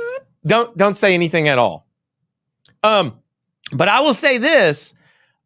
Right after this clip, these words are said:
um, uh, many times when,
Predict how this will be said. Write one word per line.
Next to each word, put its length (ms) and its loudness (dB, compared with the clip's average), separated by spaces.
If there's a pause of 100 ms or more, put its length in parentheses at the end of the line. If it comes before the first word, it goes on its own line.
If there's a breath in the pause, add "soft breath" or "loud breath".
um, 520 0 (1000 soft breath)
uh, 440 -2 (420)
many 480 2
times 760 -2 (340)
when, 640 2